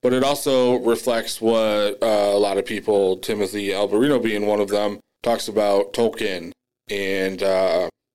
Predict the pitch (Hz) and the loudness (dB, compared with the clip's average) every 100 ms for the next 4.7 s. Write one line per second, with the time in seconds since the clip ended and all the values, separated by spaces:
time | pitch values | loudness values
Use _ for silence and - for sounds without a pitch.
0 | _ _ - 131 113 - 113 101 80 - | _ _ -8 -2 -2 0 2 2 0 -6
1 | - - _ _ _ - 110 104 101 95 | -14 -20 _ _ _ -10 -2 2 2 0
2 | - _ 113 113 110 107 101 - - 104 | -4 _ -2 2 2 2 2 0 0 2
3 | 101 92 92 - 101 95 - - - - | 4 2 -2 -2 0 0 -2 -6 -6 -2
4 | 117 110 110 107 107 101 101 | 0 2 4 4 4 4 2